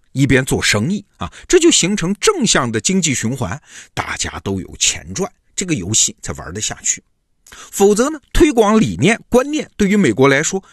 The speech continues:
那就是纯粹烧钱，美国也是烧不起的。你发现没有啊？冷战时候，美国的势力范围基本上都是什么？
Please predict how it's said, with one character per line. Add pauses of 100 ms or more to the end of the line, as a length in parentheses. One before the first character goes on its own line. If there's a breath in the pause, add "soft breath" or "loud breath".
(100)
那
就
是
纯
粹
烧
钱， (240 loud breath)
美
国
也
是
烧
不
起
的。 (1080)
你
发
现
没
有
啊？ (400 loud breath)
冷
战
时
候，
美
国
的
势
力
范
围 (160)
基
本
上
都
是
什
么？